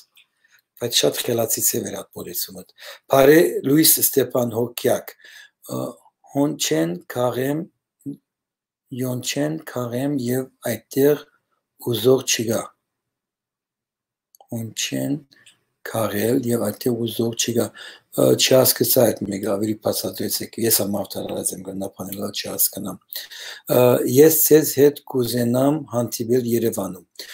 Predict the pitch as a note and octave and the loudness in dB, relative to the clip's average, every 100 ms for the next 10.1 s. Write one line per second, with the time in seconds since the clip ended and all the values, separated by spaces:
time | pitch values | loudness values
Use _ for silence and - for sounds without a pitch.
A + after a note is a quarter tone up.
0 | - - - D3 C#3+ D#3 E3+ E3+ C#3 B2+ | -20 0 4 6 6 6 6 6 8 6
1 | - A#2 G#2 - - _ - C3+ C#3+ - | 4 0 -6 -8 -18 _ 0 2 2 0
2 | - C3 B2+ B2 - - - - - D#3+ | 0 0 0 -2 -8 -20 -20 -14 2 6
3 | D#3+ D3 C#3+ C3+ D3 B2 C3 C3 B2 A#2 | 6 4 2 4 4 4 2 0 -2 -2
4 | A2+ A#2 A2 G#2+ - A2 G#2+ A2 C#3+ - | -2 -2 -2 -2 -2 -2 -2 2 2 2
5 | B2 A#2+ B2 B2 A#2 A#2 - A#2 A2+ G#2 | -2 -2 -2 0 0 2 0 0 -4 -4
6 | A2+ A2+ G#2 G2+ G#2 - C3+ F3 F3 - | -4 -2 -2 2 4 4 6 4 2 -10
7 | - - B2 D3 D3+ C3 A#2+ A#2+ A#2 A#2 | -12 -12 4 6 6 6 6 6 6 4
8 | B2 A#2+ A#2+ A#2+ _ - _ - C#3+ - | 4 4 2 0 _ -20 _ -12 -4 2
9 | B2 - A2 G#2+ A2 G2+ G2+ G#2 G2+ F#2+ | 2 2 0 -2 -2 -4 -6 -6 -8 -8
10 | F2+ | -10